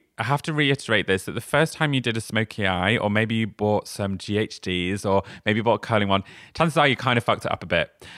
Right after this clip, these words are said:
And you learn from your mistakes. And it's the same with tan. Learn from your mistakes. If you mess up, we've all got different skin. So our skin is all gonna respond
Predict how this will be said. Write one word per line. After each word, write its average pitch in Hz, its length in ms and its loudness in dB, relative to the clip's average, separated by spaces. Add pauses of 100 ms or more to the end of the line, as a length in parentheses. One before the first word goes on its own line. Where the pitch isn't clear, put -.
(120)
And 117 220 2
you 120 80 4
learn 123 340 4
from 123 140 -8
your 117 120 0
mistakes. 104 580 0
And 104 100 -2
it's 101 120 -4
the 131 80 -2
same 135 360 2
with 120 140 2
tan. 98 400 -2
Learn 120 460 4
from 113 140 -8
your 107 60 -2
mistakes. 110 380 -2
If - 160 -8
you 165 140 -2
mess 170 220 -2
up, 113 200 2
we've 131 160 0
all 165 140 4
got - 180 2
different 127 300 -4
skin. 92 480 0 (240)
So 120 400 4
our 110 180 2
skin - 220 -4
is 123 100 0
all 131 260 2
gonna 135 180 0
respond 98 720 0